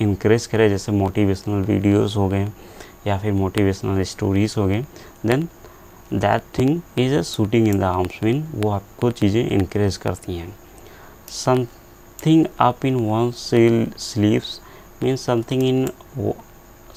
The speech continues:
something up in one's sleeve mean a secret plan, जिसे प्लान बी भी कहते हैं, उसे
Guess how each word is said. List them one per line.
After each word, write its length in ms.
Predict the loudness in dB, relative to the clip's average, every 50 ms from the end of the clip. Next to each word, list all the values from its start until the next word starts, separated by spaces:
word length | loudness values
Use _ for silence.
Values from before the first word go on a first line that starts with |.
| -10 -4 -2
something 540 | 0 0 0 0 -2 -4 -4 -2 -2 -4
up 120 | -4 -2 -2
in 100 | -2 0
one's 380 | 0 0 0 -2 -4 -4 -4
sleeve 280 | -2 -2 -2 0 0 0
mean 160 | 0 0 0 -4 -8 -16 -20 -20 -20 -20 -20 -12 -8 -6
a 180 | -6 -4 -4 -6
secret 460 | -4 0 4 6 6 6 4 2 -2
plan, 240 | -4 -2 -2 -2 -2
जिसे 400 | -4 -4 -4 -4 -4 -6 -6 -8 -10 -16 -20 -20 -20 -20 -20 -20 -16 -14 -14 -14
प्लान 540 | -14 -16 -10 -4 0 0 2 2 2 2
बी 180 | 2 4 4 4
भी 120 | 2 2
कहते 300 | 0 -2 -4 -6 -6 -8
हैं, 220 | -8 -6 -6 -8 -8 -12 -18 -20 -20 -20 -20 -18 -10 -6
उसे 800 | -2 -2 -2 -2 -4 -2 -2 0 0 2 2 0 0 -2 -4